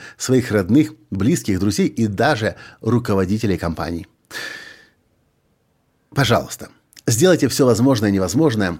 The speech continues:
чтобы шестнадцатого восемнадцатого сентября быть в Киеве.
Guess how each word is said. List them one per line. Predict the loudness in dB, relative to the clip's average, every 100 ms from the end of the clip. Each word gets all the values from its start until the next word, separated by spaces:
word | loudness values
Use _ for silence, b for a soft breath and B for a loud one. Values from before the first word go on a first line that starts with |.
| -10
чтобы | -6 0 0 0
шестнадцатого | -2 -2 0 -2 -2 0 0
восемнадцатого | 0 0 0 -2 -4
сентября | -4 -2 -2 0 0 -2 -6
быть | -4 -4 -6
в | -18 -18
Киеве. | -10 -6 -6 -8